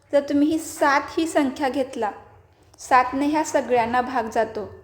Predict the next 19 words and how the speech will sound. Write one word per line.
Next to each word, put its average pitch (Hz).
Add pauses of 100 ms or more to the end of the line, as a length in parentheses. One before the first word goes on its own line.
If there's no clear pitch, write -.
बरोबर? 233 (480)
सात 254 (260)
चोक 311 (600)
अठ्ठावीस, 240 (380)
सात 262
दोन्ही 277 (360)
चौदा, 220 (420)
सात 254 (200)
त्रिक 294 (280)
एकवीस, 254 (320)
साता 254
पाचा 277 (340)
पस्तीस 262
आणि 214
सात 226
एके 277
सात. 254 (460)
म्हणजेच 247
काय, 262